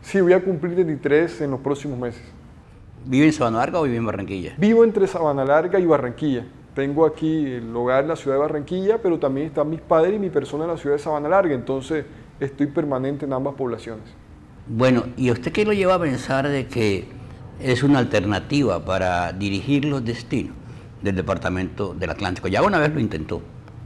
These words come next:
Speaker 1: Así es, tres cosas, José. La primera, para poder gobernar los pueblos, es decir, para poder gobernar un territorio,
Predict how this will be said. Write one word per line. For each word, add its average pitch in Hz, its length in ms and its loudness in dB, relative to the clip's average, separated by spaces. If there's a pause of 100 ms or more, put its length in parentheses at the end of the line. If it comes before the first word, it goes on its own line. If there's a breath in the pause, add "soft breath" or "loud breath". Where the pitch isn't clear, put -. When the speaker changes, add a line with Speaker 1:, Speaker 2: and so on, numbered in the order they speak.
(160)
Speaker 1:
Así 156 320 0
es, 160 360 -4
tres 196 180 2
cosas, 160 320 -2
José. 143 240 -4
La 135 160 -2
primera, 190 460 -2 (400 loud breath)
para 160 240 4
poder 202 240 6
gobernar 160 420 4
los 170 160 -2
pueblos, 139 600 0
es - 40 -16
decir, 147 260 -6
para 131 240 0
poder 135 280 -2
gobernar 156 500 0
un 165 160 -8
territorio, 135 680 -4